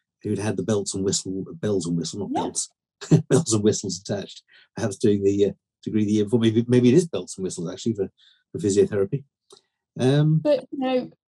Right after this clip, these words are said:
Speaker 2: there were so many students throughout the country on various different courses that experienced the same thing as me. So it wasn't like our course was the only course in the U K experiencing this. It, it was the whole kind of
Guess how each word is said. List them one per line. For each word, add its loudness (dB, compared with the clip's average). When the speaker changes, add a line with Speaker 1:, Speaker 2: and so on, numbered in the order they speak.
Speaker 2:
there 0
were 2
so -4
many -2
students -4
throughout -4
the -16
country -4
on 2
various -2
different -10
courses -2
that -2
experienced -6
the -4
same 6
thing 2
as 0
me. 2
So -2
it -2
wasn't -2
like -2
our 0
course -2
was -2
the -14
only 4
course 0
in 4
the 6
U 4
K -2
experiencing -4
this. -6
It, -12
it 2
was 0
the 2
whole 2
kind 2
of -2